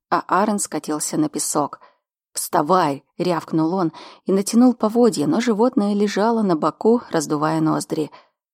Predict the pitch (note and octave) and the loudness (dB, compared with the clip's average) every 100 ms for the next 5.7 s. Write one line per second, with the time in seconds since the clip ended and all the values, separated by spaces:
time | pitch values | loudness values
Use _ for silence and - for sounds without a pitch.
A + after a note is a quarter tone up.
0 | _ _ A3+ - - F#3+ D3 - _ _ | _ _ -4 -4 -2 -2 -2 -6 _ _
1 | _ _ _ _ _ _ _ - F3+ C#4 | _ _ _ _ _ _ _ -2 2 6
2 | C#4 B3 A3+ A3+ A3+ A#3+ C4 - A#3+ B3 | 4 2 0 0 4 6 6 4 4 6
3 | A#3 A3 - - B3+ G#3 D#3 E3 - E3 | 4 4 -2 2 4 4 4 2 -4 -8
4 | - - E3+ F#3 G#3 G3 - D#3 E3 D#3+ | -4 0 2 2 2 0 -2 -2 2 4
5 | D3 C3 - F3 G#3+ - G#3+ | 4 0 -2 0 0 0 -2